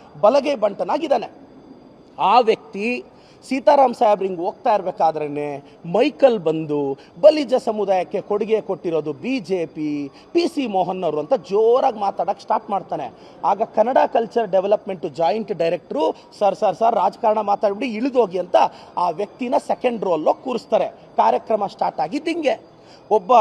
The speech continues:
ಹಿರಿಯ ಎಂ ಎಸ್ ರಾಮಯ್ಯ ಕುಟುಂಬದ ಕುಡಿ ಇಳಿದು ಹೋಗ್ತಾ ಇರ್ಬೇಕಾದ್ರೆ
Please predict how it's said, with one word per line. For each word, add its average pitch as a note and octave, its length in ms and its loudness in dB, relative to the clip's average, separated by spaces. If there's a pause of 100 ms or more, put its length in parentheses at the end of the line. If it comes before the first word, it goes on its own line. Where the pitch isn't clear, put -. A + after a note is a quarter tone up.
(300)
ಹಿರಿಯ C#4+ 260 0
ಎಂ A3 300 2
ಎಸ್ C#4+ 180 -2
ರಾಮಯ್ಯ A#3 320 0
ಕುಟುಂಬದ G3+ 460 -6
ಕುಡಿ F3 340 -4 (460)
ಇಳಿದು D#4 220 2
ಹೋಗ್ತಾ A#3+ 280 0
ಇರ್ಬೇಕಾದ್ರೆ D#3+ 840 -6